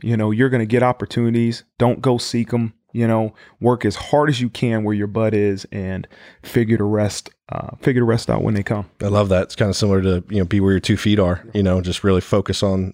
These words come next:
Speaker 2: there. Can you speak upon, you know, maybe those that are from Ohio State? I know we're talking more U C, but from Ohio State experience, something I was curious, what from a playing,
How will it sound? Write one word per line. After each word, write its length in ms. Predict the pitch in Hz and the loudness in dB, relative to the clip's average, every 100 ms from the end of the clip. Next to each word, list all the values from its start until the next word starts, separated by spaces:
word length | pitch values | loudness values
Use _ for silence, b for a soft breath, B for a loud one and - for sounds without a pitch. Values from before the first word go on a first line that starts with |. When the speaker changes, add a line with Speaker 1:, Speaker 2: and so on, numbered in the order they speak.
| - | -4
Speaker 2:
there. 300 | 98 98 95 B | -2 0 -4 B
Can 80 | - | -2
you 80 | 156 | -2
speak 260 | - 131 131 | 0 0 0
upon, 460 | - 127 127 123 b b b b | 0 2 2 0 b b b b
you 80 | 107 | 0
know, 40 | |
maybe 220 | 107 110 107 | 4 4 4
those 240 | 107 104 | 4 4
that 100 | 104 | 2
are 40 | |
from 180 | 98 101 | 0 0
Ohio 400 | 98 - 104 107 | 0 0 0 0
State? 220 | 98 107 | 2 2
I 20 | 101 | 2
know 80 | |
we're 60 | 101 | 2
talking 280 | 101 101 101 | 0 0 2
more 160 | 101 98 | 0 0
U 120 | 98 | -2
C, 220 | - 104 | -2 -2
but 120 | 98 | -2
from 140 | - 98 | -2 -2
Ohio 240 | 101 107 | 0 0
State 260 | 95 104 98 | 0 0 0
experience, 680 | - - 101 95 92 - - b b b b | -2 -2 0 0 -2 -6 -16 b b b b
something 280 | - 127 113 | -4 0 2
I 80 | 110 | 2
was 100 | 107 | 2
curious, 460 | - 107 98 - 113 | 0 0 0 0 0
what 240 | 147 170 | 0 0
from 160 | - 117 | -2 -2
a 80 | |
playing, 680 | 85 - 110 104 101 95 | -2 0 2 4 2 0